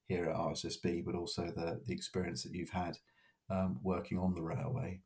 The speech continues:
But then I also think a way, and this is sort of borne out in the research as well that we've done recently with red,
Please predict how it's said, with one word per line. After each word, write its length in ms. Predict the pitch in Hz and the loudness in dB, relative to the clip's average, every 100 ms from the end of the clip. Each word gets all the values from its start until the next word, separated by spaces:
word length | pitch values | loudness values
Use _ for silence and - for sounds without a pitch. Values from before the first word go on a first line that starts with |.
| _ | _
But 100 | - | 8
then 140 | 127 135 | 10 12
I 40 | |
also 260 | 147 - 113 | 10 10 8
think 360 | - 104 95 - _ - | 8 8 6 2 _ -2
a 80 | 101 | 4
way, 460 | 104 107 101 95 | 8 10 10 10
and 140 | 95 113 | 10 10
this 140 | 120 | 10
is 100 | 101 - | 6 2
sort 180 | - 98 | 4 4
of 80 | - | 6
borne 260 | 98 92 | 6 6
out 240 | 92 90 95 | 4 0 -2
in 60 | |
the 60 | 87 | 0
research 540 | 87 85 92 90 - | 0 -2 0 -2 -2
as 100 | 92 | 0
well 200 | 92 87 | 2 2
that 60 | 82 | 0
we've 120 | 101 | -2
done 180 | 90 85 | -4 -2
recently 420 | 87 - - 87 | -2 -4 -6 -6
with 200 | 85 80 | -6 -6
red, 380 | 90 92 92 85 | 0 4 4 2